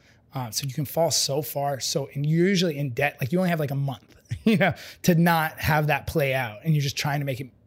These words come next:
ends meet all the time. So much of our society is in that mind frame. And I don't think we properly attribute,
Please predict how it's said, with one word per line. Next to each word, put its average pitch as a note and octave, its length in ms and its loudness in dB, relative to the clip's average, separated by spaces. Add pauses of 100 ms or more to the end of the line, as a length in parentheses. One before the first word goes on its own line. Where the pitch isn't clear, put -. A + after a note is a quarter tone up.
(200)
ends D3+ 160 0
meet C#3 160 -6
all A#2+ 160 -6
the G#2 60 -12
time. A#2 420 -10 (440)
So - 300 2
much C#3+ 220 0
of D3+ 100 -6
our B2+ 100 -4
society B2+ 480 -6
is A#2+ 100 -10
in A#2+ 140 -12
that B2 140 -12
mind A#2 260 -12
frame. E3 340 -4
And C3 120 -10
I A2+ 80 -10
don't C#3 280 -4
think D3+ 140 -4
we C3+ 100 -4 (160)
properly C3 640 -8
attribute, A#2 720 -8